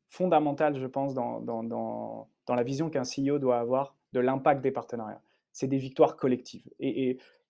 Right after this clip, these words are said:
et, et moi, si j'ai appris un seul truc, et ne, que ce soit chez Sunday ou chez Deliverect, euh,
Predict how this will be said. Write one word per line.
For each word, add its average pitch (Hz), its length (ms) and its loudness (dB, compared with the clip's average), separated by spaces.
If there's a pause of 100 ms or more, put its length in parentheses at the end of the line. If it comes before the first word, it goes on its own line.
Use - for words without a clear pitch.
(140)
et, 123 260 -2
et 139 80 -6
moi, 151 140 2
si 151 160 -2
j'ai 135 80 4
appris 160 340 0
un 165 100 0
seul 160 200 2
truc, 147 260 0
et 127 60 0
ne, 117 400 -2
que 127 160 -6
ce 131 100 -10
soit 135 400 4
chez - 180 -8
Sunday 135 460 2
ou 131 100 0
chez 123 140 -6
Deliverect, 123 560 0 (380)
euh, 117 240 6